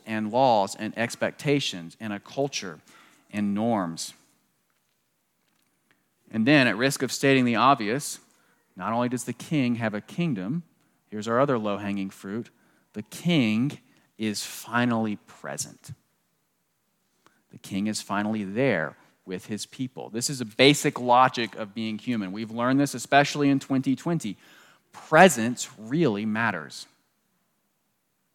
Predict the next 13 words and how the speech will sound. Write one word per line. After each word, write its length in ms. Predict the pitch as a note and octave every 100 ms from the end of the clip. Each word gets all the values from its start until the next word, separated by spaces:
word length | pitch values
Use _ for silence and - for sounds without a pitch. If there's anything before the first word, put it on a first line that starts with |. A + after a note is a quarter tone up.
| _ _ _ _ _ _ -
There 220 | A2 B2
is 140 | A#2+
something 760 | - D3+ E3 - B2 A#2 G#2 A2+
real 380 | D3+ D3 B2+
and 160 | A2+ A2+
substantial 920 | A2+ G2+ - D3+ D3+ D#3+ - G#2+ E3 - - - -
about 380 | A2 B2 A#2+ -
being 260 | C3+ C3+
able 240 | C3 B2+ C3
to 300 | - C3+ B2
look 320 | B2 D3+ D3+
someone 420 | - D#3 D3 C#3
else 260 | C3+ B2+